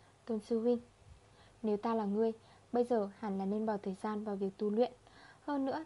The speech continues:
ta thấy đại sư bá vẫn rất coi trọng ngươi." Dù sao, đại sư bá tổng cộng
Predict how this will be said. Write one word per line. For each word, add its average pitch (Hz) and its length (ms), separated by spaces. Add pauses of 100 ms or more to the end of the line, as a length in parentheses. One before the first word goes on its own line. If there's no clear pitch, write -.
ta 247 100
thấy 202 240
đại 226 200
sư - 160
bá 196 220
vẫn 220 160
rất - 140
coi 226 160
trọng 226 240
ngươi." 233 180 (680)
Dù 247 120
sao, 254 280 (280)
đại 240 120
sư 269 140
bá 214 160
tổng 208 200 (100)
cộng 220 160